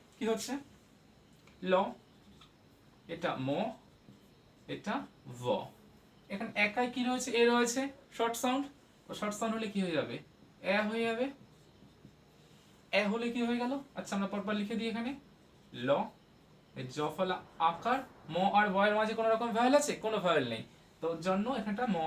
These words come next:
আর ব যুক্ত হয়ে গেল, হয়ে গেলে কি হয়ে গেল? ল্যাম। পরেরটা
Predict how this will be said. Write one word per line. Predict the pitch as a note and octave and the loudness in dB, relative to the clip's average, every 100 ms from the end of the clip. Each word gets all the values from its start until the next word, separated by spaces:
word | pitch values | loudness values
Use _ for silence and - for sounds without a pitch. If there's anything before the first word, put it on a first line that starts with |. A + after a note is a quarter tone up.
| E3 | 0
আর | F#3 F3+ | 0 2
ব | A#3+ - - - D3 | 0 0 -6 -10 -8
যুক্ত | D#3 - D#3 | -8 -6 -4
হয়ে | C3 A#2 | -2 -2
গেল, | G#2 - - - | -4 -8 -14 -14
হয়ে | D#3 D#3+ | -8 -4
গেলে | G3+ G3+ | -2 -2
কি | A3 | 0
হয়ে | A3+ A#3 | 2 2
গেল? | C4+ F4+ - - | 2 0 -6 0
ল্যাম। | D3+ - - - - - - - - - - | 2 2 -2 -14 -18 -20 -20 -20 -20 -10 0
পরেরটা | G3+ G3+ | 0 0